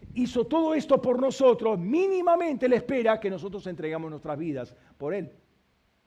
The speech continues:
Hola. ¿Me están escuchando? Entonces, e-, esa, esa falta de intercesión,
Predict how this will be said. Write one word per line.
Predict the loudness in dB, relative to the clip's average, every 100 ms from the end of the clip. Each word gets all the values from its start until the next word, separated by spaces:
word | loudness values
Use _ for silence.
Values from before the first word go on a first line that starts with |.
| _ _ _ _ _ _ _ _ _
Hola. | -8 -6 -6 -8 _ _ _ _ _ _ _ _ _ _ _ _ _ _ _ -18
¿Me | -8
están | -4 -4
escuchando? | -8 -6 -6 -6 -12 -14 _ _ _ _ _ _ _ _ _ _ _ _ _ _ _ _ _ _ _ _ _ -20 -8
Entonces, | -4 -2 0 0 -4 -16 -18 -6
e-, | -4 -4 -6
esa, | -2 -2 -2 -10 -20 -20 -20 _ _ _
esa | -2 2 2 2 0 -6 _ 2
falta | 6 6 6 0 2 4
de | 2
intercesión, | 2 -4 -2 0 0 -2 -8 -10 -6 -2 -2 -2 -8